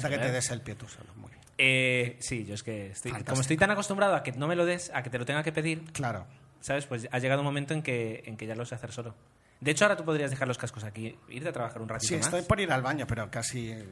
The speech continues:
Speaker 1: también tengo
Speaker 2: Bueno.
Speaker 1: que darte feedback, como tú has hecho ahora mientras mirabas el móvil, con lo cual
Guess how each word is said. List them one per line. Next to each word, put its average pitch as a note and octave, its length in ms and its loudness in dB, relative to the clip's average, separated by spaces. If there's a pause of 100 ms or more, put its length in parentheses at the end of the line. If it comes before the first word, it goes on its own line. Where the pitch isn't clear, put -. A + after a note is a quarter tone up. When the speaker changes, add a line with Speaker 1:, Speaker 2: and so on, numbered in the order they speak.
Speaker 1:
también B2+ 260 -4
tengo F3 140 6
Speaker 2:
Bueno. F3 80 6
Speaker 1:
que F3+ 80 6
darte F3+ 280 6
feedback, E3+ 680 0
como D3+ 240 -4
tú D#3+ 100 2
has D#3 140 4
hecho D#3+ 200 0
ahora D3+ 240 4
mientras B2+ 360 -4
mirabas C3 340 0
el D3 80 -2
móvil, C#3 320 -2
con C3 100 -4
lo G#2+ 120 -4
cual A#2 200 -6